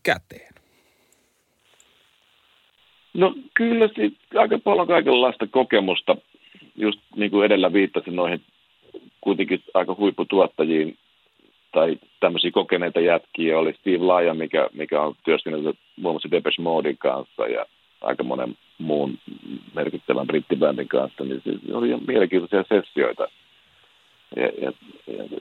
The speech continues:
Speaker 2: niistä kyllä varmaan oppi, oppi kaikenlaista. Ja, ja sitten ehkä tuolta keikkapuolelta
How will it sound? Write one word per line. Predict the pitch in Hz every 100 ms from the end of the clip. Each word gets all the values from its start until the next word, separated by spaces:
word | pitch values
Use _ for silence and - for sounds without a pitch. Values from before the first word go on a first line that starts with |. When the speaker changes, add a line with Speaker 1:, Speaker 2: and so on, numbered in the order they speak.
| -
Speaker 2:
niistä | 85 - 73 -
kyllä | 87
varmaan | 85 80 80 78
oppi, | 78 - -
oppi | 78 -
kaikenlaista. | - 65 65 62 69 67 - 50
Ja, | 50 - _ _ _ _ _ _ _ _ - -
ja | 101
sitten | 107 101
ehkä | 95 101
tuolta | 113 107
keikkapuolelta | - 120 104 - 95 95 90